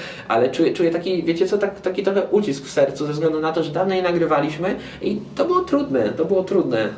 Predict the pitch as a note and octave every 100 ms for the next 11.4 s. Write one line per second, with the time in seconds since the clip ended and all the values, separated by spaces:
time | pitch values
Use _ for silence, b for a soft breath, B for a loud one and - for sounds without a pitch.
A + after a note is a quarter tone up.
0 | - A#2+ B2 A#2 - B2 A#2 A2 A2+ G#2+
1 | G#2 A2+ - G#2 - D3+ D3+ D3 C#3+ B2+
2 | A#2 - - C#3+ C#3 C3+ - B B B
3 | A#2+ A#2+ F3 F3 F3 E3 D3+ - D#3 A2+
4 | G2+ F#2+ F#2+ F2 - - - - - -
5 | - - C#3+ - - - B B - B2
6 | D#3 E3 C#3+ C#3+ C#3+ C#3 C3+ C#3 C3 A#2+
7 | B2 B2+ A#2+ A#2 B2 C#3 B2+ B2 - B2+
8 | - A#2+ G#3+ C4+ - - - A#2+ F3+ D3
9 | A2 G#2+ G#2 A2 A2 A#2 B2+ D3+ E3 B2
10 | A#2+ D#3 E3+ F#3 F3+ F#3 F#3+ F#3 F#3 F#3
11 | F#3 F#3 F3 F3+